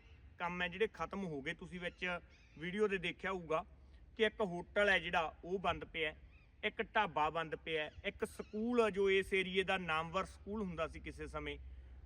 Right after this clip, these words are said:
ਉਹ ਬੰਦ ਹੋ ਗਿਆ, ਹੋਰ ਦੁਕਾਨਾਂ ਬੰਦ ਹੋ ਗਈਆਂ। ਤੇ ਆਹ ਜਿਹੜਾ ਆਸੇ-ਪਾਸੇ ਤੁਸੀਂ ਮੇਰੇ ਦੇਖ ਰਹੇ ਹੋ ਨਾ,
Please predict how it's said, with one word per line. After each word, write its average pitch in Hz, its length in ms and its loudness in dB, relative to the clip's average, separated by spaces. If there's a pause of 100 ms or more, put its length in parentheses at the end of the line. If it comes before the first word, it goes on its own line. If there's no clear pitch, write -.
(180)
ਉਹ 214 180 4
ਬੰਦ 190 240 4
ਹੋ 156 180 -4
ਗਿਆ, 151 240 2
ਹੋਰ 175 280 2
ਦੁਕਾਨਾਂ 196 460 2
ਬੰਦ 226 180 4
ਹੋ 247 60 2
ਗਈਆਂ। 254 120 2
ਤੇ 285 180 -4
ਆਹ 277 200 4
ਜਿਹੜਾ 302 180 0
ਆਸੇ-ਪਾਸੇ 254 540 0
ਤੁਸੀਂ 240 260 -4
ਮੇਰੇ 240 180 6
ਦੇਖ 185 280 0
ਰਹੇ 233 200 2
ਹੋ 180 100 0
ਨਾ, 143 160 -2